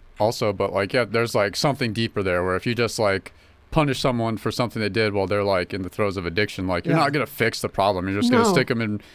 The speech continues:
Speaker 1: jail or prison until they get out, and then they're gonna do something else.
Speaker 2: Yeah, and cause, cause other problems. And
Speaker 1: Es-,
Speaker 2: <laughs>
Speaker 1: especially with, like, our prison system that has, like, insanely high recidivism rate, where it's like, once you go into prison, you're, like, pretty much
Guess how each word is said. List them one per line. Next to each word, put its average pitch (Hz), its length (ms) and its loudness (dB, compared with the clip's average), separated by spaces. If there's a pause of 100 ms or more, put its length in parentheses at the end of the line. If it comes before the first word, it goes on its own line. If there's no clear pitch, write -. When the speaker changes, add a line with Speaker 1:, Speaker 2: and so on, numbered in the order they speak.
(280)
Speaker 1:
jail 117 260 4
or 113 40 2
prison 113 340 0
until 110 200 -2
they 107 80 2
get 98 160 0
out, 104 180 4
and 104 80 -2
then 104 80 -2
they're 104 100 0
gonna 101 140 -2
do 101 140 -2
something 98 280 -4
else. 87 380 -2
Speaker 2:
Yeah, 185 160 2
and 156 140 0
cause, 160 380 2 (120)
cause 165 280 0
other 160 160 0
problems. 131 460 0
And 135 120 2
Speaker 1:
Es-, - 140 -2 (140)
Speaker 2:
<laughs> - 140 -12
Speaker 1:
especially 151 680 2
with, 113 100 0
like, 104 160 0
our 113 80 2
prison 123 320 -2
system 101 360 -2
that 98 100 -2
has, 101 220 2
like, 92 360 0 (420)
insanely 117 500 0
high 101 200 2
recidivism 90 640 -4
rate, 87 240 0
where 85 120 -6
it's - 140 -8
like, 87 320 -2 (760)
once 127 180 2
you 120 60 0
go 117 120 4
into 101 140 -2
prison, 98 320 -2
you're, 87 100 -2
like, 85 320 -2
pretty 98 180 -2
much 90 360 -4